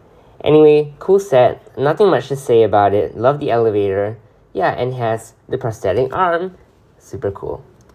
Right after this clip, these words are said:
Oops. Anyways, next set we have the Popstar Music Tour Bus, which hundred and forty dollars. I think this is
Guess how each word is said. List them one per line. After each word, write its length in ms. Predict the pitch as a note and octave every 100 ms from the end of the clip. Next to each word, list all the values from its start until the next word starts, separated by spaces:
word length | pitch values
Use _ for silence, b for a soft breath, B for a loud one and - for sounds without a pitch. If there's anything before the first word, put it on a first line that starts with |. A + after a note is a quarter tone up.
| -
Oops. 440 | G3 - - - _ B B B B B -
Anyways, 460 | C3 C3+ C3 C3
next 240 | D3 F#3 -
set 240 | F#3 B2+
we 140 | C3+ B2+
have 420 | A#2+ G#2+ A2 G#2+
the 100 | A#2
Popstar 800 | - G#3+ A3+ - - G#2 G#2 B2 - -
Music 320 | G2 G2+ -
Tour 240 | - D3+ F#3+
Bus, 380 | F2 - -
which 320 | - - - - b b b
hundred 320 | - A3+ A#3
and 160 | F3 D#3+
forty 320 | - E3+ E3
dollars. 420 | C#3 B2 A#2+ A#2
I 100 | C#3+
think 160 | F3+ G#3
this 240 | F#3+
is 60 | D3